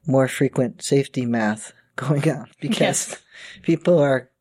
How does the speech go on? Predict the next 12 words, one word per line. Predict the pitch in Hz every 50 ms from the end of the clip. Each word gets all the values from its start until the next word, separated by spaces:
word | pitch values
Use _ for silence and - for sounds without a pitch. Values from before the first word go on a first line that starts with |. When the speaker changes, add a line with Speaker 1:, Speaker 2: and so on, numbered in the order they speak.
| _ _ _
Speaker 1:
confused | - 135 127 - - - 147 147 147 143 139 127 131
that | 127 - - - _ -
you | 139 127 123
did | 120 135 139 139 131
all | 135 131 127 123
this | 120 127 127 120 - 131
and | 123 120 123
now | 123 123 123
you're | 123 123 123 113 - -
acting | 123 - - - 131 123 123
a | 120
little | 117 117 127 120 120 120 117